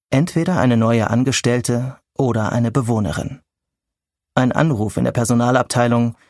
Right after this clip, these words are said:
und ich hatte vier P D Fs der neu eingestellten Personen der letzten Woche in meinem E-Mail-Postfach. Ihr todernstes Gesicht blickte mir bereits beim Öffnen des zweiten Bewerbungsbogens entgegen.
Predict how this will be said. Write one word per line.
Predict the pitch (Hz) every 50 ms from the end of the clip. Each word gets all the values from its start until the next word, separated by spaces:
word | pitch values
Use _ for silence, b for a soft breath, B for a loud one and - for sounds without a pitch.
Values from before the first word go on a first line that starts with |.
| b b b b b -
und | - -
ich | 135 - -
hatte | 139 127 120
vier | - - - 165 165
P | 165 - 143
D | 117 123 -
Fs | - 127 120 - - -
der | - 120 120
neu | 117 117 117 113
eingestellten | - - 113 117 113 110 - - 113 110 - 120 117
Personen | - 120 117 107 113 117 117 117 117 113
der | 120 117
letzten | 117 113 - - - 131 123
Woche | 113 127 117 - 110 104
in | - - 110
meinem | 107 107 107 107
E-Mail-Postfach. | - - 123 107 107 107 104 - - 110 104 - - - - - - - - - _ _ _ _ _ _ _ _ _ _ _ _ _ _ _ _ _ _
Ihr | - - - -
todernstes | - - 120 123 117 - - 113 120 - - 110 - -
Gesicht | 117 101 123 123 117 - - - - B B B B B B B B B
blickte | - 123 135 - - 139
mir | 139 127
bereits | 127 117 104 117 - -
beim | - 117 113
Öffnen | - - 127 117 - - 120 127 131
des | 117 - -
zweiten | - - - 117 113 - - 120
Bewerbungsbogens | 117 120 110 127 120 113 113 113 107 - - - 113 101 113 107 -
entgegen. | - 107 - - 110 110 101 80 67 -